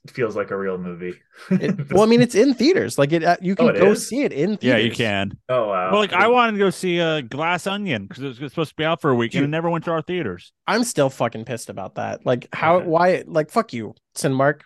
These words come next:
Speaker 2: my local Gateway Cinemark. Why didn't you carry Glass Onion, you motherfuckers?
Speaker 1: <laughs>
Speaker 2: I still wanna go see The Menu. I want, like, I have a list of movies I need to go see before the end of the year with The Menu, um, Violent Night. I'm fucking,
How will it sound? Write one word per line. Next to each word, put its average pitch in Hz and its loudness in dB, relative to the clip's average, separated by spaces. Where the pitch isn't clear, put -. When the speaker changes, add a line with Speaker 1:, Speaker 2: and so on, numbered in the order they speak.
Speaker 2:
my 131 -2
local 135 -2
Gateway 135 -2
Cinemark. 139 -6
Why 180 2
didn't 208 -6
you 208 -8
carry 190 -2
Glass 151 -4
Onion, 147 -6
you 123 -12
motherfuckers? 135 -6
Speaker 1:
<laughs> - -10
Speaker 2:
I 147 -8
still 214 2
wanna 165 4
go 127 0
see 131 -4
The 113 -6
Menu. 107 -8
I 127 -2
want, 156 0
like, 143 0
I 165 4
have 196 2
a 175 4
list 127 0
of 120 -10
movies 113 -6
I 113 -4
need 117 -8
to 113 -10
go 113 -8
see 117 -6
before 113 -4
the 117 -2
end 117 -4
of 117 -4
the 117 -8
year 117 -4
with 120 -6
The 131 -4
Menu, 123 -2
um, 117 -4
Violent 131 0
Night. 123 -2
I'm 143 0
fucking, 127 -2